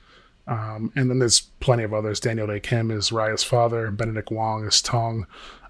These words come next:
a warrior from the Spinelands. Sandra Oh is Varana, Namari's mother and the chiefess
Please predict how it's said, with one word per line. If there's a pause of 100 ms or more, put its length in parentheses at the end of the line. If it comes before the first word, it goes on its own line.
(120)
a
warrior
from
the
Spinelands.
Sandra
Oh
is
Varana,
Namari's
mother
and
the
chiefess